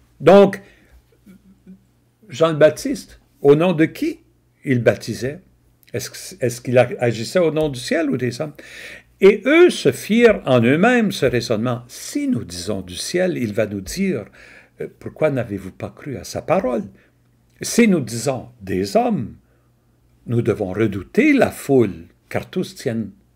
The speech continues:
Jean pour un prophète. » Ils répondirent donc à Jésus, « Nous ne savons pas. »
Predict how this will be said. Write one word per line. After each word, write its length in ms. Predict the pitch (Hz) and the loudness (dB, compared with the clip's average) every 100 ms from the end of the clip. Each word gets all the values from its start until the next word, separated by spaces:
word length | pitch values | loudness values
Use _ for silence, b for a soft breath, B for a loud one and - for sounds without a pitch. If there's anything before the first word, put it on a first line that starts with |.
| - | -10
Jean 500 | 110 98 156 208 - - | -6 0 0 0 -12 -8
pour 160 | 107 | -6
un 80 | 101 | -6
prophète. » 420 | - 139 165 143 _ b b b b b b b _ _ - | -6 -8 -8 -12 _ b b b b b b b _ _ 2
Ils 140 | 127 | 6
répondirent 600 | 139 135 143 120 135 139 | 6 6 2 0 -2 -2
donc 260 | 147 165 - | -2 -2 -4
à 60 | 104 | -6
Jésus, « 380 | 110 98 80 - _ _ _ _ _ _ _ _ | -8 -10 -16 -20 _ _ _ _ _ _ _ _
Nous 100 | 131 | -4
ne 80 | 123 | -2
savons 380 | - 95 95 82 | -4 -8 -10 -16
pas. » 260 | - - | -18 -20